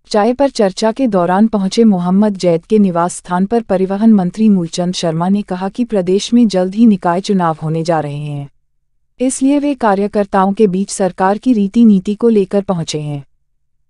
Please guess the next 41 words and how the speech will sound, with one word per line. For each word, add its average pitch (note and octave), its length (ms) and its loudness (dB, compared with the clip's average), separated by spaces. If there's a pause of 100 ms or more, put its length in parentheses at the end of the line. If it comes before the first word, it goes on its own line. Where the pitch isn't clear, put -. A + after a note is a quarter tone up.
उन्होंने A#3 360 6
नूंह B3 280 8
के C#4 140 0
आवाम F3+ 360 2
को A3+ 160 0
आश्वासन A3 580 2
देते F#3+ 260 2
हुए G3 240 2
कहा G3+ 260 -2
कि A3 180 -2
आज F3+ 260 0
देश E3+ 300 -2
और A#3 100 0
प्रदेश F#3 460 -4
में G#3+ 140 0
भाजपा E3+ 400 -4
की G#3 160 -6
सरकार E3+ 460 -2
है, E3 160 -10 (520)
इसलिए A#3+ 380 0
निकाय G#3 360 2
चुनावों G3+ 420 0
में A#3 160 4
भाजपा F3 420 -4
की A3+ 160 -2
जीत G#3+ 220 0
सुनिश्चित G#3+ 480 -2
कराने D#3+ 380 -2
के E3+ 140 -6
लिए E3+ 200 0
भाजपा F#3 440 -2
का A#3 140 -4
चेयरमैन G3 440 0
चुने F3+ 280 -2
ताकि F3 300 -4
विकास F#3 380 -2
की G#3+ 120 -6
गति F3+ 260 -4
को G#3 180 0
बढ़ाया F3+ 360 0
जाए। C#3+ 300 -6